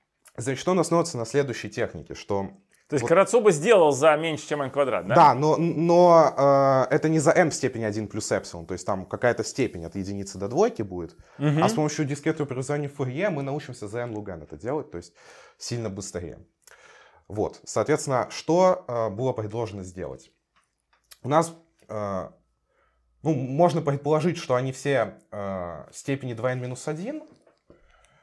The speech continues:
Speaker 1: Вот, ну, то есть размер два н, то есть там два н коэффициентов.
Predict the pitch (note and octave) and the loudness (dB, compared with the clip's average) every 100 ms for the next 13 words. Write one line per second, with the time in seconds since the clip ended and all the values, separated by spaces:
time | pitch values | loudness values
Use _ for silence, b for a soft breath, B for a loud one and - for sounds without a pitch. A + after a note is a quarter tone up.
0 | b b b A2 A2+ B2 C3+ B2+ B2+ C#3 | b b b -4 -2 -2 -2 0 0 0
1 | D3+ A#2+ A2 G#2+ F2 F2 G2+ G2+ G2+ G2 | 0 -2 -2 -4 -6 -10 -10 -6 -6 -6
2 | G2 G2 - F2+ - | -10 -12 -10 -10 -10